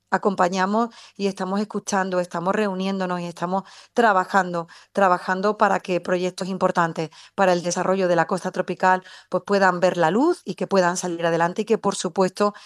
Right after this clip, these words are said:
que también todas esas trabas que se están encontrando en el camino, pues, que podamos, eh, reducir,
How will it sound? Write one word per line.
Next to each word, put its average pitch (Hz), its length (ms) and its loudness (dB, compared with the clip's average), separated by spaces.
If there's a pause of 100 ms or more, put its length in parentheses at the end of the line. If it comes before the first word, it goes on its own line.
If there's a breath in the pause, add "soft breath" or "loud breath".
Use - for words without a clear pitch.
(180 loud breath)
que 202 100 -2
también 180 300 2
todas 190 240 2
esas 185 200 -4
trabas 175 280 4
que 196 100 -6
se - 120 -4
están 175 200 -4
encontrando 180 500 0
en 170 60 -2
el 170 100 -2
camino, 170 380 -2 (340 loud breath)
pues, 185 140 -4
que 190 100 -8
podamos, 175 560 0
eh, 170 280 -2
reducir, 196 720 0